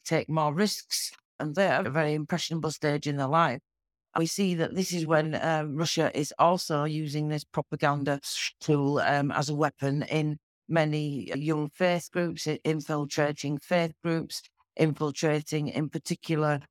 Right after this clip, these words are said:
groups of young men for various different reasons and using that and turning that against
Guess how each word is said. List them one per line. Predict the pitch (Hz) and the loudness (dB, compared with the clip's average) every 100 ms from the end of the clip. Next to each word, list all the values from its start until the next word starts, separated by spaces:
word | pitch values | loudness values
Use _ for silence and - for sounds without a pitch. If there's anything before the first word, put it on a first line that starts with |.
| _ _ | _ _
groups | 175 170 151 - | 0 0 0 -2
of | 156 147 | -2 2
young | 156 156 151 | 2 2 2
men | 170 170 165 - | 4 4 2 0
for | 147 | -4
various | 143 160 156 156 151 | 0 2 4 2 0
different | 147 147 - 135 | -4 -6 -4 0
reasons | 147 160 151 160 160 156 147 | 2 2 0 -2 -2 -2 -4
and | 143 156 | -2 -2
using | 160 160 151 147 | -2 -2 -2 0
that | 160 143 | 2 2
and | 143 | -2
turning | - 160 151 151 | 2 4 4 2
that | 160 - | 2 0
against | 151 160 156 143 | 0 -2 -2 -6